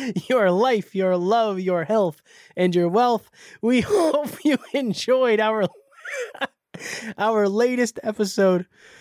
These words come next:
Whew, almost got me there. It was episode number one thousand two hundred and twenty,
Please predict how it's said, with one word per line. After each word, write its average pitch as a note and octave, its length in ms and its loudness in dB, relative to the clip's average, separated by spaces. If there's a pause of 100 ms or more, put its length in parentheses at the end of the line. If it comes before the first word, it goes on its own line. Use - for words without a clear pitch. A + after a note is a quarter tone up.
Whew, E4+ 680 4 (120)
almost F3 320 0
got E3+ 180 0
me E3+ 120 0
there. D3+ 240 -2 (140)
It G3+ 100 2
was G3+ 160 4
episode A#3+ 460 -2
number G#3+ 260 0
one A3 180 0
thousand F#3+ 440 0
two F#3+ 180 -2
hundred E3 320 -2
and D3 100 -6
twenty, G#3 560 -2